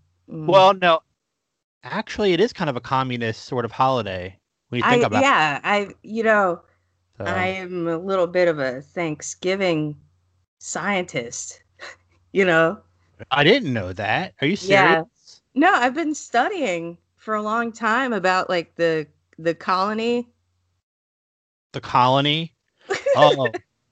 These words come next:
Speaker 1: The way
Speaker 2: I've
Speaker 1: you
Speaker 2: heard
Speaker 1: said
Speaker 2: about
Speaker 1: that.
Speaker 2: that.
Speaker 1: Yeah.
Speaker 2: I've heard about that because, as you mentioned earlier, ancient aliens and conspiracies and things like that. I don't know if you mentioned ancient aliens, but the colony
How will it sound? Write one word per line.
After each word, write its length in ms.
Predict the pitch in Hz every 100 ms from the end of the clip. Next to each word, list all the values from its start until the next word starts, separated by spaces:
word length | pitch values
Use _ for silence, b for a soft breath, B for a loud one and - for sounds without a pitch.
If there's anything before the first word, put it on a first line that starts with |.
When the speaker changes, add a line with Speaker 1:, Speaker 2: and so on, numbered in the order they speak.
| _
Speaker 1:
The 100 | 233
way 200 | 214 254
Speaker 2:
I've 100 | 240
Speaker 1:
you 100 | 285
Speaker 2:
heard 140 | 180 185
Speaker 1:
said 100 | 175
Speaker 2:
about 180 | 165 165
Speaker 1:
that. 140 | 127
Speaker 2:
that. 160 | 123 - _ _ _ _ b _
Speaker 1:
Yeah. 340 | 254 214 156 - _ _ _
Speaker 2:
I've 160 | 165 -
heard 240 | 180 190
about 260 | 185 185 185
that 260 | 180 170
because, 640 | 147 139 143 143 139 - - -
as 180 | 151 143
you 80 |
mentioned 380 | 175 170 156 143 -
earlier, 640 | 143 147 139 113 101 104 104 _ _ _ _ _ _
ancient 300 | 135 135 135
aliens 560 | 123 127 127 127 127 120
and 80 | -
conspiracies 720 | 120 - - 135 131 131 120
and 100 | 117
things 260 | 131 127 127
like 160 | 117
that. 180 | 127 127
I 60 | 151
don't 140 | 226
know 80 | 220
if 80 | 190
you 60 |
mentioned 260 | 156 143 -
ancient 240 | 127 - 131
aliens, 440 | 131 131 113 110
but 280 | - 120 117
the 60 | 117
colony 720 | - 156 175 170 120 104 101